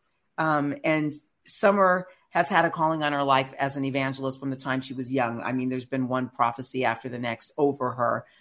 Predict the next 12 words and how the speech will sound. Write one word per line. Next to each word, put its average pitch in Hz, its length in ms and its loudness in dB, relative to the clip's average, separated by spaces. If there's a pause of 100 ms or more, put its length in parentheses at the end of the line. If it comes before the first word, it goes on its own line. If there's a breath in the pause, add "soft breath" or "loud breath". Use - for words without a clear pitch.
(160)
uh, 123 280 4 (360)
that 139 200 4
I've 139 280 6
gotten 131 260 4
and 131 140 -2
that 127 80 -2
other 131 180 0
people 135 320 -8
have 127 160 -6
gotten. 127 320 0
And, 127 220 -4 (340)
and 143 420 -2